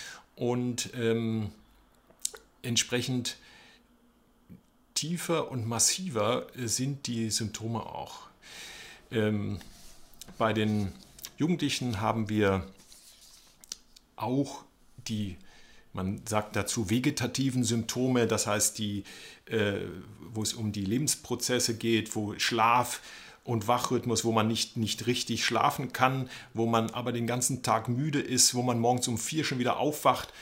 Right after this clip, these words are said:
und sich fragt, „Warum bin ich jetzt schon wieder wach?“, aber, äh, zwar müde ist, aber nicht mehr einschlafen kann. Die Appetitlosigkeit, Gewichtsverlust, alles das, äh, tritt massiv bei den Jugendlichen auf.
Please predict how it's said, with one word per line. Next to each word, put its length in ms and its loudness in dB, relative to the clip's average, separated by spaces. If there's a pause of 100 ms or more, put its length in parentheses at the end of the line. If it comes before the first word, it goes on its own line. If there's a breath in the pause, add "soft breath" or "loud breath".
(220 loud breath)
und 220 -2
sich 220 0
fragt, 380 0
„Warum 260 -2
bin 100 -4
ich 80 -4
jetzt 160 -2
schon 200 -4
wieder 220 -2
wach?“, 240 -2 (720 loud breath)
aber, 480 0
äh, 180 -2 (140)
zwar 240 0
müde 260 0
ist, 160 -4
aber 220 -6
nicht 160 -4
mehr 140 -2
einschlafen 580 -2
kann. 180 -12
Die 80 -6
Appetitlosigkeit, 1120 4 (260 loud breath)
Gewichtsverlust, 920 4 (1500 loud breath)
alles 300 2
das, 480 6
äh, 380 2 (1200 loud breath)
tritt 320 0
massiv 480 4
bei 120 -2
den 140 -2
Jugendlichen 440 -6
auf. 160 -10